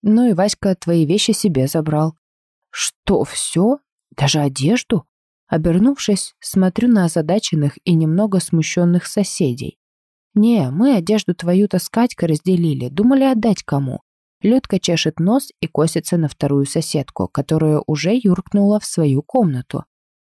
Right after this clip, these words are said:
«Но мы сейчас всё вернём. Она нам всё равно малая, ты же тощая».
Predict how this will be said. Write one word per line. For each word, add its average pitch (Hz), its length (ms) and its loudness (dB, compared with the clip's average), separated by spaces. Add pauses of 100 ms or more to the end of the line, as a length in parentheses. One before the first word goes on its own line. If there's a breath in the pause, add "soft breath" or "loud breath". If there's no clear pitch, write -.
(100)
«Но 220 420 4
мы 208 260 2
сейчас 202 360 0
всё - 260 0
вернём. 277 460 2 (440)
Она 214 280 2
нам 214 160 2
всё - 240 -2
равно 220 300 0
малая, 147 640 -4
ты 185 140 0
же 160 100 -2
тощая». - 580 -6